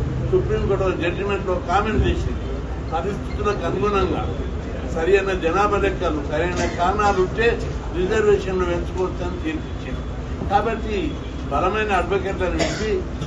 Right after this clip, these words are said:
గెలిపిస్తే చేతి గెలుస్తుంది. ఒక్కసారి మీరు ఇట్లా రిజర్వేషన్లు పెంచకుండా పోతే బీసీలకు చారిత్రక ద్రోహం అవుతుంది.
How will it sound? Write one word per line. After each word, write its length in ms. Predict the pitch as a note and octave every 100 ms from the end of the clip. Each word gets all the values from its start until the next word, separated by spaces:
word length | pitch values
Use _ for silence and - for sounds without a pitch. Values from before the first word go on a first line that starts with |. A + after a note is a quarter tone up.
| - -
గెలిపిస్తే 640 | - - - - A3 A3 - - - - F#3
చేతి 240 | E3+ D3
గెలుస్తుంది. 540 | C#3+ C#3 B2+ B2+ D#3+ - A#2+ - D3+
ఒక్కసారి 600 | E3+ G3 F3+ F3+ G#3 A3+
మీరు 240 | G#3+ G3+ F#3+
ఇట్లా 460 | F#3 F3+ E3+ - - - - - -
రిజర్వేషన్లు 600 | D3+ G3 G#3 G3 G3+ F#3+
పెంచకుండా 400 | F3+ F3+ F3+ F3
పోతే 320 | F3 E3 E3 F3
బీసీలకు 720 | D3+ D#3+ E3+ F#3 - - D#3
చారిత్రక 580 | E3+ G3 - F3+ F3+
ద్రోహం 280 | D#3+ E3 F3+
అవుతుంది. 380 | F#3 F#3 G3 G#3+